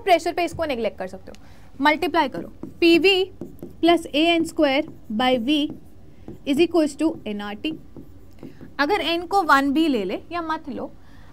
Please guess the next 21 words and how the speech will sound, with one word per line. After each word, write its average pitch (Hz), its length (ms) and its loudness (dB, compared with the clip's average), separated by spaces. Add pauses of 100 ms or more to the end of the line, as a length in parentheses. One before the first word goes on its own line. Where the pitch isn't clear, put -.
(100)
आप 302 240 8
क्या 392 140 6
करो, 349 380 4
इसको 330 280 -2
divide 294 380 0
कर 262 120 4
दो, 208 140 -4
किससे? 330 440 0 (240)
एनआरटी 247 400 2
से। 220 100 -10
पूरी 339 240 -2
equation 339 380 -2
को 339 100 -4
divide 285 320 2
करो 285 140 -2
एनआरटी 254 340 -2
से, 247 100 -8
तो 285 220 -8
पीवी 311 340 0
by 349 160 0
एनआरटी 262 640 -2